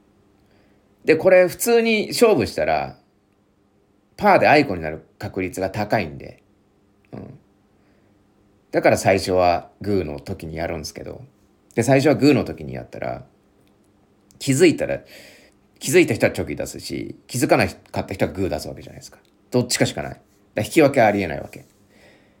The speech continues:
なんで、勝負は必ず決まるっていうところ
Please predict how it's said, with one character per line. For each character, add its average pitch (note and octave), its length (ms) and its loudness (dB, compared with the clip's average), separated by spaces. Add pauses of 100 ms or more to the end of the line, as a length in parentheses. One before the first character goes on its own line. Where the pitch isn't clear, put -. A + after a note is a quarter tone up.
(260)
な G2+ 120 -2
ん E2 120 -8
で、 E2+ 340 -4 (220)
勝 D3 200 2
負 C3+ 80 2
は B2+ 100 2
必 A2 120 -6 (240)
ず F#2 100 -14
決 - 140 -14
ま D2+ 80 -6
る - 120 -14 (800)
っ - 20 -20
て D3 100 2
い D3+ 60 8
う D3+ 60 2
と C#3+ 140 0
こ C3 100 4
ろ A#2 300 0